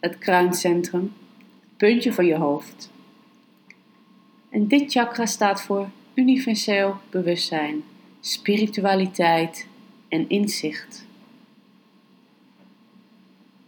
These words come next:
En hier mag je de kleur violet of wit visualiseren.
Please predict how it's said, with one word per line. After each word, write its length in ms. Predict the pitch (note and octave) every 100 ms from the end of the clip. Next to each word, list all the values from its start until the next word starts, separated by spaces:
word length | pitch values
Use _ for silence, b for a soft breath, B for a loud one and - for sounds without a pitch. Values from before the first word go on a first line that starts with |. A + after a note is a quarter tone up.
| _
En 160 | - F#3+
hier 680 | G3 G#3+ A#3 A#3+ A#3+ A#3+ - -
mag 340 | - F3+ G#3 G#3
je 140 | G3+
de 120 | F#3+
kleur 560 | F#3 - G3 G3 F3+ F3+ - -
violet 880 | - - B3+ B3+ G#3+ G3 G#3+ - - - _ _
of 240 | B3+ C4 -
wit 500 | E3 A3 - - - - - _ -
visualiseren. 1160 | - C4+ C4 A3 G#3 G#3 - D3+ - - -